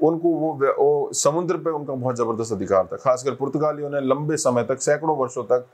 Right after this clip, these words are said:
मुगलों से भी कर लिया। तो मुगल कभी भी पानी में बेहतर नहीं स्पेयर कर पाए, इसलिए जो उत्तर हो जाएगा बी इसका।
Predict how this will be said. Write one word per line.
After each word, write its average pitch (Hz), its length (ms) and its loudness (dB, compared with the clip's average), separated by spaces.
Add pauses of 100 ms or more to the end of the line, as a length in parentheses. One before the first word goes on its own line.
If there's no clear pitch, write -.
(400)
मुगलों 156 300 2
से 170 120 -6
भी 151 80 -4
कर 117 260 2
लिया। 98 240 -10 (580)
तो 143 60 2
मुगल 151 260 4
कभी 175 240 0
भी 175 120 -6
पानी 156 300 2
में 156 400 -2 (420)
बेहतर 139 400 0
नहीं 143 380 -8
स्पेयर 120 280 0
कर 117 180 0
पाए, 117 160 2
इसलिए 123 240 -2
जो 113 380 -2
उत्तर 113 200 2
हो 117 100 4
जाएगा 113 240 2
बी 117 220 -2
इसका। - 300 -6